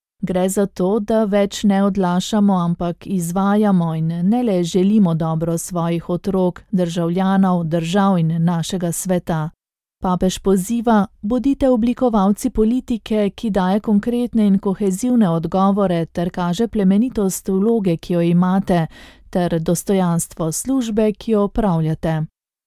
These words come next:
Kajti temu je namenjena moč, namreč služenju. In nima smisla danes ohranjati oblast, ki se je bomo jutri spominjali samo zato, ker ni bila sposobna posredovati, ko je bilo to nujno in potrebno.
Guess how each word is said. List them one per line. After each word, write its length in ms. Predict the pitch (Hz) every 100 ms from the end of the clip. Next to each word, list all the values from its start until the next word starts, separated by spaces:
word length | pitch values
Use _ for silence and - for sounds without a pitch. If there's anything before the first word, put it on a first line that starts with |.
| _
Kajti 540 | 196 180 - 180 170 165
temu 300 | 226 220 190
je 120 | 170
namenjena 600 | 170 175 180 175 175 175
moč, 420 | 175 185 185 - - _
namreč 560 | 196 202 196 196 185 -
služenju. 760 | - - 233 214 175 165 160 156 - _ _
In 160 | 208 208
nima 300 | 240 254 233
smisla 640 | - 190 180 - 208 190
danes 480 | 190 175 180 190 -
ohranjati 680 | 196 - 185 170 180 180 196
oblast, 600 | 180 175 180 190 196 - -
ki 120 | -
se 200 | - 190
je 80 | 180
bomo 340 | 175 180 180
jutri 440 | 180 262 - 220 196
spominjali 760 | - - 196 247 269 233 196
samo 380 | 180 190 190 240
zato, 520 | 202 180 - 185 208
ker 320 | - 202 185
ni 140 | 190 254
bila 300 | 226 214 220
sposobna 600 | - 175 175 240 220 202
posredovati, 1120 | 180 160 - 180 180 180 190 202 214 170 165
ko 140 | - 170
je 100 | 170
bilo 360 | 180 180 170
to 220 | - 170
nujno 520 | 175 226 262 214 180 -
in 240 | 190 175 175
potrebno. 800 | - 170 196 185 165 160 156